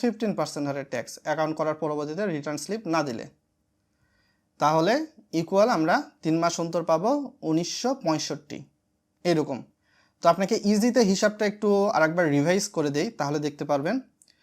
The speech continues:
প্রথমত আমরা কি পরিমাণ অর্থ রাখবো সেই অ্যামাউন্টটাকে দিব এবং ইন্টারেস্ট রেটটা এখানে দিব, দিয়ে গুণ করে ফলাফল আসবে। এই ফলাফলকে আমরা বারো দিয়ে ভাগ দিব।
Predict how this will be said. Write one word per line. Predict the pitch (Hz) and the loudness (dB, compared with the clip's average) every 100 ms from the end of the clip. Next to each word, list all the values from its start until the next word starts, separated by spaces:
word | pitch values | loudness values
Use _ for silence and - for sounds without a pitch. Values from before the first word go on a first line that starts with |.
| _ _ - | _ _ 0
প্রথমত | 208 262 254 247 269 196 | 2 6 4 4 4 4
আমরা | 202 208 | 0 -2
কি | 240 233 | -4 0
পরিমাণ | 220 208 175 151 | 2 4 2 0
অর্থ | - 147 | 0 0
রাখবো | 139 143 131 - | 0 -2 -8 -4
সেই | 165 | 0
অ্যামাউন্টটাকে | 165 170 185 190 196 202 185 | 2 2 0 0 -2 0 -2
দিব | 190 247 196 | 0 0 0
এবং | 170 185 196 | -2 -4 -4
ইন্টারেস্ট | 202 208 196 - | -2 -2 -2 -4
রেটটা | 160 - 226 285 262 _ - | -6 2 0 0 -8 _ -8
এখানে | 165 156 143 | -2 0 0
দিব, | 131 131 156 | -4 -6 -2
দিয়ে | 160 220 208 | 2 2 0
গুণ | 175 180 | -2 0
করে | 190 208 | -2 0
ফলাফল | - 151 151 127 | 2 2 2 -2
আসবে। | 127 120 - _ _ _ _ _ | -2 -8 -14 _ _ _ _ _
এই | 175 226 | 2 6
ফলাফলকে | 226 220 220 247 202 180 | 6 6 2 -2 2 2
আমরা | 185 185 160 | 2 0 6
বারো | 175 196 | 6 6
দিয়ে | 196 185 | 0 0
ভাগ | 156 143 | -2 -2
দিব। | 147 | -6